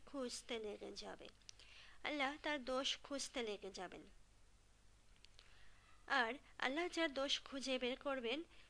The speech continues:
সে অপমানিত হবে।" সহিহ তিরমিজি ও আবু দাউদ। ইবনে ওমর একদিন কাবার দিকে তাকালেন ও বললেন, "তুমি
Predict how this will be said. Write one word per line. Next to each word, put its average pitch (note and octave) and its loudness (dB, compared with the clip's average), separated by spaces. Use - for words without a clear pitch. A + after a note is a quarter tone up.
সে A#3 4
অপমানিত A3+ 0
হবে।" A3+ -4
সহিহ E4 0
তিরমিজি C4 -2
ও A3 -8
আবু G#3+ -4
দাউদ। - -6
ইবনে C#4 0
ওমর C4+ 0
একদিন B3 2
কাবার B3 2
দিকে D4 -4
তাকালেন B3+ -2
ও A#3+ -2
বললেন, B3+ -2
"তুমি D4+ -4